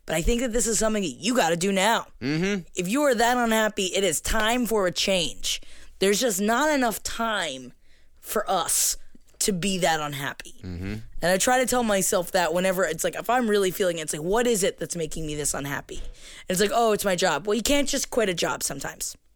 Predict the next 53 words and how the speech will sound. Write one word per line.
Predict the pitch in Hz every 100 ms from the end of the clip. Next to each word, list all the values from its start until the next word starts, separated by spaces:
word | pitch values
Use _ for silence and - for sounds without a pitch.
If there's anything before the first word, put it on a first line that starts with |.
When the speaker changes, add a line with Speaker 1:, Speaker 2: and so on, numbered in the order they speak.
| - -
Speaker 1:
That's | 156
just | 185
not | 185
how | 180 170
it | 160
is. | - - - - - - - -
So | - 214
you | 208 190 214 214 -
try | - 214 208 214 -
and | 180 190 180 151
deal | 202 202 196 196 - 160
with | 156 160
it | 165 - - -
in | 170
the | 160
best | 185 180 -
way | 170
you | 160
can | - 147 151
by | 135
using | 147 165 160 -
every | 170 175 220
other | 175 190 180 -
inch | 165 202 190
of | 151
space | - 202 220 -
you | 190
have | 165 160
in |
your | 160 151
life | 127 143 - - - -
to | -
do | 185 233
the | 220
things | - 208 202 175
that | 160
you | 180
love | 175 151
to | 165
do. | 147 123 - - - - _ _ _ - -
And | 196
so | 262
that | 247 214
makes | 233 - -
your | 240 226 262
hatred | 240 - 240
of | 202
that | 202 208
time | 220 214
of | 214
your | 214
day | 214 226 -
not | 185 214 214